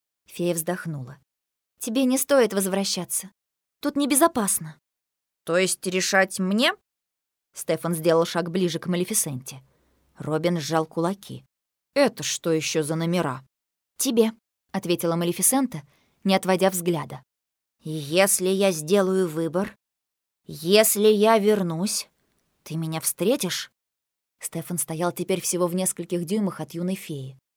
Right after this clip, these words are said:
Робина затрясло от ярости. «Может быть». Больше Малефисента ничего не сказала.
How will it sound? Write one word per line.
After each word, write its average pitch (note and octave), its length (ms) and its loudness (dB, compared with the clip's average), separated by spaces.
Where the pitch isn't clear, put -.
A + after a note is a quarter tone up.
Робина A3 560 6
затрясло G3 560 2
от F#3+ 180 2
ярости. D3 640 -8
«Может A#3+ 380 -2
быть». G3 360 -8
Больше F#3+ 440 0
Малефисента A#3 640 0
ничего E3+ 360 -4
не D3+ 100 -8
сказала. C#3+ 540 -10